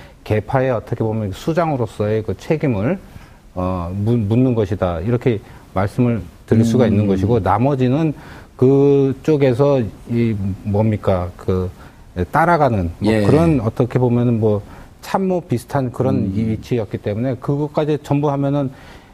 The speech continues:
Speaker 1: 그 책임 범위를 벗어날 수 있는 의원들이 얼마나 되겠어요?
Speaker 2: 폄하하는 건 아니지만 요즘 표현을 하게 되면 두 분은 주도적 역할을 했고 나머지는 좀 부역의 역할을 했다 이렇게 보신 건가요?
Speaker 1: 그렇죠. 이제 그 부분이 서청원 그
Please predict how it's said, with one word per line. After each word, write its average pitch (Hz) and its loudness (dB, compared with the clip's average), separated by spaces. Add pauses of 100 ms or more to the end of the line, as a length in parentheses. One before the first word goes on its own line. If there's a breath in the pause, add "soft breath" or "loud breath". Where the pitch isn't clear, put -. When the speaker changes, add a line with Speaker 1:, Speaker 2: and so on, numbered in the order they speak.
(120)
Speaker 1:
그 135 0
책임 196 0
범위를 160 0
벗어날 131 0
수 127 -4
있는 127 0
의원들이 113 -2
얼마나 107 -2
되겠어요? 90 -6 (340 loud breath)
Speaker 2:
폄하하는 220 0
건 208 2
아니지만 170 2
요즘 170 2
표현을 180 2
하게 160 2
되면 185 0 (320 loud breath)
두 165 2
분은 180 2
주도적 160 2
역할을 151 2
했고 180 2
나머지는 151 2
좀 208 0
부역의 143 4
역할을 143 0
했다 139 -2
이렇게 139 0
보신 131 2
건가요? 127 0
Speaker 1:
그렇죠. 196 2
이제 214 4
그 151 -4
부분이 185 4
서청원 214 2
그 175 2